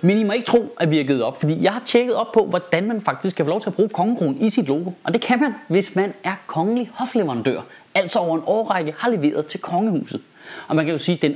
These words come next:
omvendte situation har været, øh, tilfældet i mange år. Kongehuset har leveret ufattelige mængder af jokes til komikere gennem årene. Jeg har selv gjort enormt meget grin med dem.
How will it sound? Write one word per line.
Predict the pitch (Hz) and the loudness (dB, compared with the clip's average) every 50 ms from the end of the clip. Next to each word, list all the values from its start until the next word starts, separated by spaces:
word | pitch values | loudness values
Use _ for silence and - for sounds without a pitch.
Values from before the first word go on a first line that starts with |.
| - | 0
omvendte | - 226 254 269 262 240 214 220 | 0 2 2 2 0 0 -2 0
situation | - 226 190 - 208 185 175 165 | 0 0 0 0 0 -2 -2 -2
har | 160 | -2
været, | 143 143 135 127 131 - | 0 0 0 -2 -2 -2
øh, | - 135 127 123 123 117 - | -2 -2 0 -2 -4 -6 -2
tilfældet | - 165 175 175 - 151 135 135 | -2 0 0 0 0 0 0 2
i | 139 127 | 0 2
mange | 120 123 185 226 240 220 | 2 2 0 0 0 -2
år. | 196 104 - - - - - - | -2 -4 -6 -10 -16 -20 -12 -4
Kongehuset | - 151 156 180 180 156 147 139 143 131 | -2 -2 0 0 -2 -4 -4 -4 -6 -4
har | 123 123 | -4 -2
leveret | 117 117 135 160 180 160 151 - - | 0 2 2 2 2 0 -6 -4 -2
ufattelige | 185 175 - - - 220 214 - 180 165 135 | -2 -2 -4 -4 -8 -8 -4 -2 0 0 2
mængder | 127 165 226 214 190 165 | 2 2 0 0 -2 -4
af | 127 127 - | -2 0 0
jokes | 156 190 175 - | 0 0 0 -4
til | - - 185 | -2 -2 -2
komikere | 175 190 185 - 190 190 156 214 190 - | 2 2 0 0 0 -2 0 -2 -2 2
gennem | - 196 190 190 175 | 0 0 2 2 0
årene. | 185 185 180 180 170 | 0 0 0 0 -2
Jeg | 135 | -4
har | 143 | -4
selv | - - - - | -4 -4 -4 0
gjort | - 147 131 - | 0 -2 0 0
enormt | 135 127 131 151 214 226 185 | 0 0 2 2 0 0 0
meget | 139 147 165 175 | -2 -2 -2 0
grin | - 185 208 | 0 0 0
med | 180 160 | 0 -2
dem. | 156 175 180 | -2 -2 -4